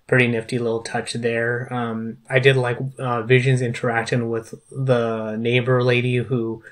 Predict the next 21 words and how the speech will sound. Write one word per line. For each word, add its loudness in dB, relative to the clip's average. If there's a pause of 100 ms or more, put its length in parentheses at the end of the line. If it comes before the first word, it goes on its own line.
(360)
said 2
that 2
he's -2
an -2
Avenger 2
and 0
that -4
he's -6
dead, 2
but, 0
uh, -8
Vision 2
didn't -2
know -2
that -4
he -4
was -6
an -2
Avenger, 2
so, -2 (500)
um, -2